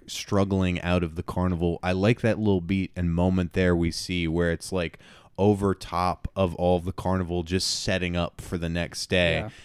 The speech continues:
Speaker 1: And I feel like that's a perfect way to sort of, like, end this hangout movie where it's like you get these vibes at the beginning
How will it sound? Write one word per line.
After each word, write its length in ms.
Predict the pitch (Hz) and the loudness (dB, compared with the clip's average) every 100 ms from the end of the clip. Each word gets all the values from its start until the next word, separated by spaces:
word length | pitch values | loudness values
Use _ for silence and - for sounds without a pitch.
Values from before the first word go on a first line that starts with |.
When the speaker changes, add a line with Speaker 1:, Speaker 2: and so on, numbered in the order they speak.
| - | -8
Speaker 1:
And 120 | 101 107 | -2 2
I 120 | 104 | 2
feel 240 | - 139 | 2 4
like 160 | 127 120 | 4 4
that's 180 | 117 - | 0 0
a 80 | |
perfect 480 | 104 110 107 107 - | -2 -2 -2 -2 -2
way 260 | 95 98 98 | 0 2 4
to 100 | 92 | 2
sort 200 | - 98 | -2 -2
of, 140 | 90 | 0
like, 240 | 98 85 - | -2 -4 -4
end 460 | 95 101 98 95 95 | 0 2 2 0 -4
this 240 | 95 95 - | -6 -6 -4
hangout 480 | 98 101 98 92 95 | -2 0 2 0 0
movie 260 | 95 92 | 0 2
where 180 | 87 90 | 0 0
it's 160 | 90 - | 0 -2
like 160 | 90 | -6
you 100 | 87 | -6
get 340 | 87 95 90 92 | -2 -2 -2 -4
these 280 | 92 85 76 | -4 -4 -4
vibes 580 | 87 95 98 92 80 | -4 -2 0 0 -2
at 100 | 92 | -8
the 80 | - | -8
beginning 580 | 82 92 95 90 87 85 | -4 -2 0 0 0 -4